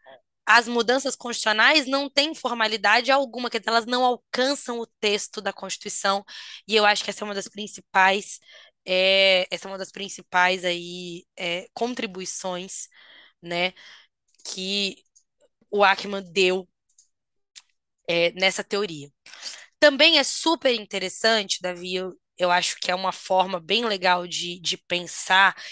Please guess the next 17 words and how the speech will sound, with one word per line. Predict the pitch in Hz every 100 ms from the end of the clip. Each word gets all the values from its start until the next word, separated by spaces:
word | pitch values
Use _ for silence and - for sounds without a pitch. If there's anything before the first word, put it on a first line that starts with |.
| -
e | 196
de | 180 240
engajar, | 254 233 202 180 185 208 233 -
como | 190
a | 185
gente | 175 175 -
fez | 185 185
hoje | 175 175 180
com | - 175
a | 175
teoria | - 170 165 170 160 - - - _ _
do | 175
Ackerman | 170 165 - 165
sobre | 156 170
os | 165
momentos | 156 160 156
constitucionais. | - 165 - - 175 190 175 160 -